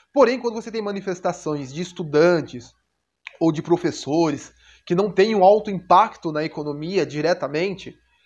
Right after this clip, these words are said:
é, você vê essas manifestações um pouco esvaziadas, né? Da,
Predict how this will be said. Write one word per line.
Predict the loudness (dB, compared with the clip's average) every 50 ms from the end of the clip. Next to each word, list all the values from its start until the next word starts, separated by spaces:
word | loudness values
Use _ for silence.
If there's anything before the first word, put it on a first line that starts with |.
| _ _ _ _ 0
é, | 4 4 6
você | 4 4 2 0 -2
vê | 2 4 2
essas | 2 2 0 -4 -2
manifestações | -2 -2 -2 -2 -4 -4 -2 -2 -4 -2 -2 -2 -2
um | -4 -6
pouco | 2 6 6 6 6 4 2 -4 -4 -2 0 2 2 2 0 -2 -4 -8 -8
esvaziadas, | -6 2 4 4 4 4 2 2 4 6 6 6 4 2 -4 -10 -14 -20 _ _ _ _ _ _ _
né? | -6 -2 -2 0
Da, | 2 2 2 2 0 -4